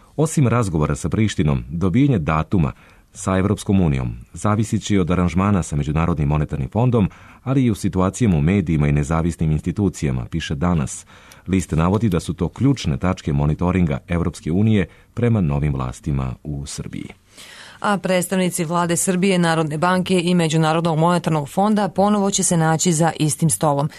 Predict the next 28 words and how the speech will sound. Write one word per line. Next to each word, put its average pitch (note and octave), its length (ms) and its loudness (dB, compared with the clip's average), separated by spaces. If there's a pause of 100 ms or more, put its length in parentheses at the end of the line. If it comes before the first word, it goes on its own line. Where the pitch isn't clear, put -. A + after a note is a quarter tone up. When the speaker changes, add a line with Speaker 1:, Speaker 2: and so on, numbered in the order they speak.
(300)
Speaker 2:
Narednih G#3+ 460 2
nedelju G#3+ 260 2
dana G3 360 2
razgovarat E3+ 520 0
će F#3+ 100 0
se F3 180 2
o E3 140 2
tekućim F3 520 2
ekonomskim E3 520 0
kretanjima E3+ 680 2
i F#3+ 100 2
budžetu D#3+ 540 0
za D#3 200 0
iduću D#3 360 -2
godinu. D3+ 380 0 (480)
Ova F#3+ 200 2
misija F3+ 460 2
neće F#3 320 2
završiti E3 480 0
dogovore D3 580 2
o E3+ 140 2
novom E3 320 2
aranžmanu, D3+ 720 0
a F#3 100 2
razgovori F3+ 440 2
će D#3+ 140 -6
se - 120 -4
nastaviti G3 580 0